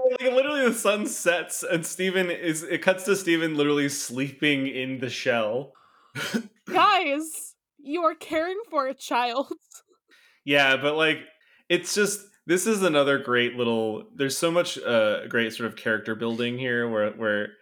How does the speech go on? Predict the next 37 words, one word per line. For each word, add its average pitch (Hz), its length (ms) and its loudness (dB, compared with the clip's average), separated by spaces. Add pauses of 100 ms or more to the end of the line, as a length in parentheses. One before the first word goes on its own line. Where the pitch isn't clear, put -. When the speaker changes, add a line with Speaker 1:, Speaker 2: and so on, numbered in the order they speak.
(240)
Speaker 1:
Gem-, 135 380 4
where 139 240 4
Amethyst, 156 680 2 (320)
Pearl, 131 380 4
and 120 200 -2
Garnet 117 460 2
are 117 120 2
very 123 240 2
clearly, 117 560 -2 (240)
like, 104 200 -8 (100)
alien 135 520 4
beings 107 500 0
who 107 260 -4 (400)
don't 135 240 4
understand 127 500 0
the 110 40 -2
concept 110 520 -4
of 107 140 -8
biological 104 720 -2
life. 101 380 -4
Even 190 280 4
to 160 60 0
this 143 200 2
point, 113 320 0
still 120 260 0
don't 117 220 0
completely 123 400 -2
understand 110 460 -2
the 104 60 -6
concept 107 380 -6
of 104 80 -12
biological 95 560 -4
life. 98 240 -2
And 104 120 -4
they're 101 100 -4
just 104 240 -8
like, 113 160 2